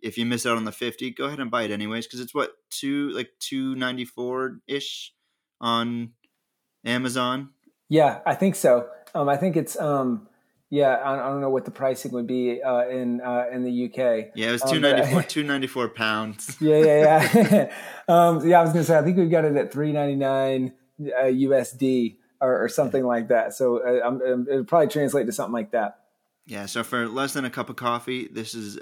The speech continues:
Speaker 1: definitely a book, if, especially if you're writing nonfiction. You know, it works for, uh, like, I've, I've seen it, and the, the methods and the, the ideas in it will work for fiction and nonfiction, but I know for me that it specifically helped with nonfiction. So if you're stuck and you're wondering what to do next,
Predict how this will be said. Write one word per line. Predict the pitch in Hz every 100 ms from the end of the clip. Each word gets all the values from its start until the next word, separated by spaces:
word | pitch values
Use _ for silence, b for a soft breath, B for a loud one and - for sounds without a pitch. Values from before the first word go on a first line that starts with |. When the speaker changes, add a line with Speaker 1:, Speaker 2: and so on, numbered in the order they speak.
| - 107
Speaker 1:
definitely | 117 117 120
a | 110
book, | 117 110
if, | 110 - -
especially | 120 - 165 165 151
if | 139
you're | 131
writing | 120 117 113
nonfiction. | 107 107 95 101 - 95 98 _ b b b b b
You | -
know, | 107
it | 110 117
works | 135 147
for, | - 139 131 - - -
uh, | 117
like, | 110 117
I've, | 131 135 -
I've | 135
seen | 135 135
it, | 135 117
and | 113 107
the, | 104 107 104 -
the | 113
methods | 107 107 113 104
and | 107
the, | 107 107 101
the | 104
ideas | 104 104 107 101
in | 107 113
it | 113
will | 113 104
work | 110 -
for | - 104 101 _ _ _ _ _ 107 104
fiction | - 120 117 107
and | 113 117
nonfiction, | 113 113 123 - 117
but | 110
I | 107
know | 117 113
for | 110
me | 120 117
that | 107 92
it | 107 101 -
specifically | - 113 131 113 110
helped | 104 104
with | 104
nonfiction. | 101 101 95 107 - 107 107
So | 110
if | 104
you're | 110 110
stuck | - 131 131 - _ _ _ _
and | -
you're | 110
wondering | 107 117 113
what | 113
to | 107
do | 107 107
next, | 107 104 -